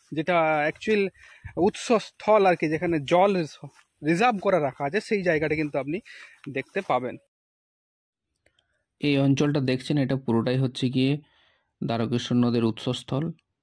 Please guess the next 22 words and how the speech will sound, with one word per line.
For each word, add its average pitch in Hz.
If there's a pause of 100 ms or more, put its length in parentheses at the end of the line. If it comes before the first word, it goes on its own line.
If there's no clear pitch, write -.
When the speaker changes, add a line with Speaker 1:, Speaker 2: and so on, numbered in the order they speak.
Speaker 2:
particular 127
কোনো 127
জায়গার 117
থেকে 131 (420)
কিন্তু 123
এটা 117
শুরু 123
হয়নি। 123 (1400)
তো 139
যাই 131
হোক, 165
আপনাদেরকে 131 (400)
বিস্তারিত 123 (120)
তথ্য 113
দিলাম। 120 (720)
আর 113
আজকের 120
ভিডিওটা 127 (240)
তাহলে 120
এখানেই 123
শেষ 135
করছি। 139